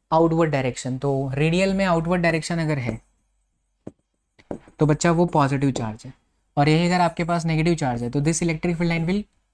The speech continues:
be inward, यानी अंदर की तरफ ऐसे रहेंगे। तो ये आपका हो गया इनवर्ड और ये है आपका आउटवर्ड, outward and then inward।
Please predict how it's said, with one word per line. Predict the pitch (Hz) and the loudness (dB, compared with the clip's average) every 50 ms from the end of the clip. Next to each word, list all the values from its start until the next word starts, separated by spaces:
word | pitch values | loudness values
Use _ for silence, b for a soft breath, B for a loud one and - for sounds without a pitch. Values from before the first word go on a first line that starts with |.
| - - _ _ - | -20 -20 _ _ -2
be | 151 185 208 - - - | -2 -2 -2 0 0 0
inward, | 156 147 151 143 156 156 147 127 123 - _ - - _ _ _ _ _ _ _ _ _ - | 2 2 2 4 4 4 2 2 -2 -6 _ -18 -20 _ _ _ _ _ _ _ _ _ 0
यानी | 156 151 165 180 - - - | 2 2 2 0 -2 -2 0
अंदर | 156 156 160 160 175 180 | 2 2 2 2 2 0
की | 180 175 170 | 0 -2 -2
तरफ | 156 - 139 135 131 - - - _ _ _ _ - | -2 -2 -4 -4 -4 -6 -10 -16 _ _ _ _ -6
ऐसे | - 139 139 - - 165 160 | -6 -4 -4 -2 -2 0 0
रहेंगे। | 151 139 123 127 127 123 120 120 120 - _ _ _ _ - - _ _ _ _ _ | 0 -2 -2 -2 -2 -2 -2 -4 -6 -10 _ _ _ _ -20 -20 _ _ _ _ _
तो | 147 | 0
ये | 143 143 151 160 170 - - | 2 2 2 0 0 -2 -2
आपका | 135 131 - - 156 151 | -2 -2 -2 0 0 0
हो | 143 143 135 131 | 0 0 -2 -2
गया | 131 147 - - - _ - | -2 -2 -2 -4 -4 _ -2
इनवर्ड | 151 143 131 127 123 123 117 110 110 - - _ _ _ _ _ _ _ _ - - - _ - | 0 0 0 -2 -2 -4 -6 -6 -8 -12 -16 _ _ _ _ _ _ _ _ -16 -16 -12 _ -2
और | 135 135 | 0 2
ये | 139 151 160 | 2 2 2
है | 160 156 156 | 2 0 0
आपका | 151 139 131 - - 170 - | 0 -2 -4 -4 -4 -6 -4
आउटवर्ड, | - - 120 117 120 - - 123 120 - - 143 | -2 -2 -4 -4 -4 -6 -8 -8 -8 -4 -2 0
outward | 151 160 156 175 180 202 202 202 - | 0 0 0 0 0 -2 -2 -2 -4
and | - 143 131 131 | -4 -2 -2 -2
then | 156 175 185 - - | -2 -4 -6 -6 -8
inward। | 131 120 113 - 113 - 123 | -8 -8 -8 -8 -12 -12 -14